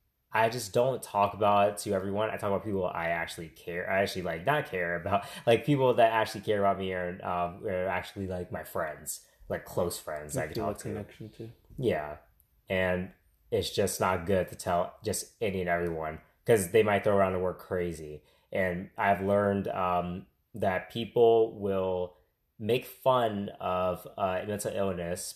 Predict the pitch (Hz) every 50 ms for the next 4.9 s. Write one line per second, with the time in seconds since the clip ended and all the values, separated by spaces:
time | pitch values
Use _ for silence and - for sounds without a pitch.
0 | - - 98 90 - - 98 90 87 87 87 - - - - - 92 95 95 95
1 | 95 90 87 - 92 90 87 87 - 87 85 82 85 85 87 87 85 85 82 87
2 | 87 87 87 87 90 92 92 - 95 92 90 87 - - 90 85 85 85 - 90
3 | 87 85 82 - - 92 90 87 90 87 - - - _ _ _ _ _ - -
4 | - 85 80 82 - - - - 107 104 107 104 95 90 85 82 82 - _